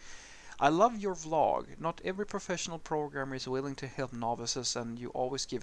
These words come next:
helpful and honest answers. Thank you. I try to be honest as much as possible.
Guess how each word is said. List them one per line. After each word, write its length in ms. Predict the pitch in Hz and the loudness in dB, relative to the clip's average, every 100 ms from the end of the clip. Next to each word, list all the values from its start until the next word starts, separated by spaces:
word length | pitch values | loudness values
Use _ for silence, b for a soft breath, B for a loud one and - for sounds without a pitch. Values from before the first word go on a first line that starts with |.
| 135 - | -4 -2
helpful 400 | 127 117 127 110 | -2 -2 -4 -2
and 100 | - | -2
honest 440 | 104 95 110 - | -2 -2 -4 -4
answers. 840 | - 175 220 - - - - - - - - - - | 0 0 0 -2 -4 -6 -8 -8 -10 -16 -20 -20 -4
Thank 220 | 117 - | -2 0
you. 180 | 131 113 - | 0 -2 -4
I 100 | - | -4
try 220 | 123 185 208 | 2 2 2
to 120 | 160 | -2
be 160 | 127 | -2
honest 520 | 117 110 110 117 - 110 | 0 0 -2 -4 -4 -4
as 160 | 110 | -4
much 180 | 131 - | -4 -4
as 80 | - | -4
possible. 480 | - 131 - 123 | -2 0 -2 -4